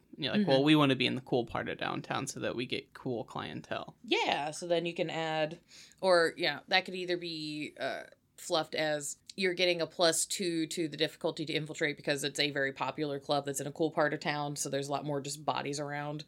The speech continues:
Speaker 1: Yeah.
Speaker 2: So it's harder to fuck around. Or if you want, you could argue to shift to be like, "Yeah, anybody in my club gets a plus two to, mm, performance."
Speaker 1: Yeah. Or the,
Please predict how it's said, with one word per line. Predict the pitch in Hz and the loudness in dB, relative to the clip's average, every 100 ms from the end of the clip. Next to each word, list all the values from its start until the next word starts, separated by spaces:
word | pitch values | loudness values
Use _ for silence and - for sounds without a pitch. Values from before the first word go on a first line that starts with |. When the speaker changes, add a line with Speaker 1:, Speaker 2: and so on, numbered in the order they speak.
| - | -6
Speaker 1:
Yeah. | 143 - 175 | -6 -6 -4
Speaker 2:
So | 170 | 0
it's | 151 | 2
harder | 160 151 | 4 2
to | 156 | 2
fuck | 160 147 | 2 2
around. | 147 151 156 - - _ - | 0 0 -2 -6 -20 _ 2
Or | 175 175 175 | 8 8 8
if | 170 | 4
you | 165 | 0
want, | 165 151 | 2 2
you | 156 | 0
could | 151 - | -4 0
argue | 156 151 151 151 | 2 2 -2 -4
to | |
shift | 151 160 147 | -2 -2 -2
to | 156 | -4
be | 151 | -2
like, | 147 - - | -2 -4 4
"Yeah, | 208 220 | 8 8
anybody | 208 202 208 | 8 4 2
in | 202 | 4
my | 185 | 2
club | - 180 175 | 4 4 4
gets | 180 175 | 0 -2
a | |
plus | 165 - 180 165 - | -4 0 4 4 2
two | - - 180 160 156 156 | -6 -4 -2 0 0 -2
to, | 156 165 156 151 151 151 151 151 151 - _ _ - - | -4 -4 -2 -2 -2 -2 -2 -2 -4 -6 _ _ -20 -16
mm, | 170 165 165 160 160 160 160 160 160 156 | -12 -10 -10 -10 -12 -12 -12 -12 -12 -10
performance." | 160 151 135 - 151 - - | -6 -2 -4 -4 -6 -6 -2
Speaker 1:
Yeah. | 233 - - - - | -2 -2 -6 -12 4
Or | 180 | 6
the, | 165 | 6